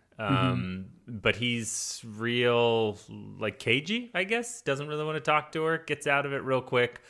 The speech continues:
Speaker 2: And that, well, I guess it's interrupted by Lee.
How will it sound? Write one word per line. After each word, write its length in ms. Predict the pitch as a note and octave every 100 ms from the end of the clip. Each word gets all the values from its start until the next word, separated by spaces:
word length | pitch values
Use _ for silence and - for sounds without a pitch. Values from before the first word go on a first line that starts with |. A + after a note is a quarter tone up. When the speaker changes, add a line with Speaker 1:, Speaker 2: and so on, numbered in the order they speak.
| - -
Speaker 2:
And 180 | A#2 A#2+
that, 140 | B2+
well, 320 | C#3+ B2+ A#2 - -
I 80 |
guess 180 | B2+ C3
it's 120 | B2 A#2+
interrupted 500 | G#2+ G2+ G2+ - F2+
by 180 | F#2+ F#2
Lee. 520 | F#2+ G2+ F#2+ F#2+